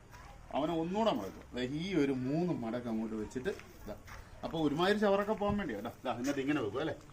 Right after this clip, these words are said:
കണ്ടില്ലേ? അതിൽ നിന്ന് വാരി കുറച്ച് ദേ ഇതിനകത്തോട്ട് ഇടുക, കണ്ടോ? അപ്പൊ നമ്മൾ ഈ പൊടി ഐറ്റംസ് കുറച്ച് മാറി കിട്ടാനാണ്. ദേ എന്നിട്ട് ഇതിനകത്ത് വെച്ച് തന്നെ, കണ്ടോ? കണ്ടോ? ഈ പൊടി മാത്രം അങ്ങ് മാറും,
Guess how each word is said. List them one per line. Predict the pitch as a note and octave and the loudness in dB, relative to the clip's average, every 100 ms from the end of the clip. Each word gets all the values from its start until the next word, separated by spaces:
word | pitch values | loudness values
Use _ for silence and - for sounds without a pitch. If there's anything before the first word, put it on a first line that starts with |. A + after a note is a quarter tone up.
| - - | -20 -10
കണ്ടില്ലേ? | C3+ A#2 A2 - - - - G2+ | -6 -6 -6 -10 -20 -20 -6 -2
അതിൽ | A2+ | 0
നിന്ന് | C3 C3 | 0 2
വാരി | G#2 G#2 - | 4 2 0
കുറച്ച് | G#2 F#2+ G#2+ | -6 -6 -4
ദേ | G2 | -4
ഇതിനകത്തോട്ട് | G2 G2+ F#2+ F#2 | -2 -4 -6 -8
ഇടുക, | G2+ | -6
കണ്ടോ? | C3 - - - - - | -4 -6 -12 -18 -18 -8
അപ്പൊ | - C#3 | 2 4
നമ്മൾ | C#3+ E3 | 6 4
ഈ | - | 4
പൊടി | E3 D#3 G3 F#3+ | 4 6 4 4
ഐറ്റംസ് | D#3 - E3+ - D#3+ | 4 4 2 2 2
കുറച്ച് | D3 C3+ C#3+ | 2 4 2
മാറി | C#3+ F3 E3 | 4 2 2
കിട്ടാനാണ്. | A2 G#2+ A#2+ D#3+ - - | 0 0 0 -2 -6 -2
ദേ | C#3+ | 0
എന്നിട്ട് | D3+ D#3+ D#3 | 2 2 2
ഇതിനകത്ത് | F#3 D3 C#3+ A3+ | 4 4 2 -4
വെച്ച് | G3+ A#2+ | -6 -4
തന്നെ, | G#2+ A2+ | -2 -2
കണ്ടോ? | F#2+ - - - - - - - - - | -2 -6 -16 -18 -18 -18 -18 -18 -20 -12
കണ്ടോ? | - - - - - | -10 -10 -12 -16 -2
ഈ | D3 D3 | 0 4
പൊടി | D3+ D#3 D3 | 6 6 6
മാത്രം | D3 D#3+ F#3+ D#3+ | 6 4 6 6
അങ്ങ് | C3 A#2 | 6 4
മാറും, | G2+ G2+ | 2 2